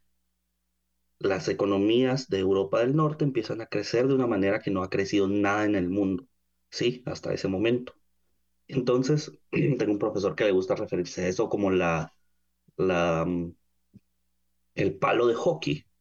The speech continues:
porque si uno ve el crecimiento económico en el mundo, uno se da cuenta que es recto, recto, recto, hasta que se dispara para arriba. Puro palo de hockey en el piso. Plano completamente y de la nada se dispara.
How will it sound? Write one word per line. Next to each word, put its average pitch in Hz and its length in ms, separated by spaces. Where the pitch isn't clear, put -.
porque 107 280
si 107 180
uno 117 200
ve 123 120
el 123 100
crecimiento 95 480
económico 117 440
en 127 80
el 147 120
mundo, 156 360
uno 107 200
se - 100
da 95 120
cuenta 98 280
que 90 80
es 90 80
recto, 104 540
recto, 107 360
recto, 143 500
hasta - 220
que - 80
se 107 100
dispara 95 420
para 95 160
arriba. 131 360
Puro 104 840
palo 104 280
de 98 80
hockey 113 380
en 92 80
el 90 160
piso. - 400
Plano 131 360
completamente 123 760
y 127 80
de 110 100
la 101 120
nada 92 220
se 98 120
dispara. - 480